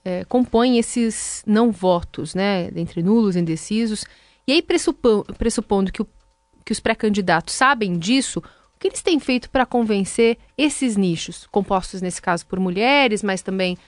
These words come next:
ah, quem é mais pró-militarismo, a gente tá vendo um número bastante de pessoas querendo ser representadas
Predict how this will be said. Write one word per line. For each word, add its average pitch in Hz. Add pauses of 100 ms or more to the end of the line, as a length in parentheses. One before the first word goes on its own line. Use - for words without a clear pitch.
(240)
ah, -
quem 185
é 185
mais 180
pró-militarismo, 180
a 180
gente -
tá 190
vendo 185
um 185
número 180
bastante 180
de -
pessoas 180
querendo 185
ser 185
representadas 185